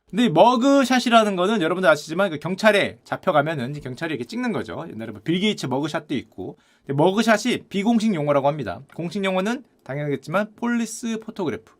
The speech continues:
경찰이 찍는 사진. 머그라는 게 이 영어 속어래요. 얼굴이라는 속어. 그래서 머그샷 그리면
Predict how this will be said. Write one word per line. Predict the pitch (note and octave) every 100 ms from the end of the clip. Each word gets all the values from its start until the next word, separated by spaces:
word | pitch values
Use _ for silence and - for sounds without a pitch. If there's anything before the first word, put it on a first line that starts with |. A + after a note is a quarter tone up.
| _
경찰이 | A#2+ C#3+ B2+
찍는 | C#3+ A#2+
사진. | F3+ A#2 C3+ G#3 _ _
머그라는 | - C#3+ G#3+ A3 B3 G#3+ G3+
게 | B3+ F3 -
이 | - C3+
영어 | - F#3
속어래요. | - C4+ B3+ G3 G3+
얼굴이라는 | F#3 C3 C#3+ C#3+ C3+ A2+
속어. | - A#2+
그래서 | G2 G#2+
머그샷 | A#2 D3 D3+ D#3+
그리면 | - A2+ B2 G3+